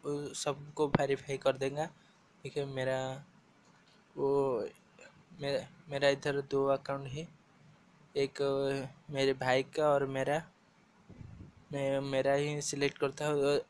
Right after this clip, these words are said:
और इधर देखिए आप न, पहले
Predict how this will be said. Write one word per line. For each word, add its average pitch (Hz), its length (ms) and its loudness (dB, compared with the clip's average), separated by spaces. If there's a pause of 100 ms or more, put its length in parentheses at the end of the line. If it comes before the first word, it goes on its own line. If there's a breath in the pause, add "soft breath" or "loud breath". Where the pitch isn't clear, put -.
और 151 160 6 (140)
इधर 147 260 0
देखिए 143 320 -2 (500 loud breath)
आप 139 200 2 (680)
न, 139 520 -2
पहले 139 680 0